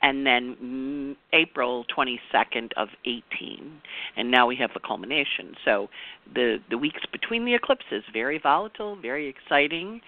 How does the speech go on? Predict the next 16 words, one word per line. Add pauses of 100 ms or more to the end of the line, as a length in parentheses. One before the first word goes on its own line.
(520)
and
also,
uh, (100)
pretty (100)
intense. (680)
Now,
this (100)
particular
eclipse
has (100)
the (100)
sun
and
the
moon
besieged.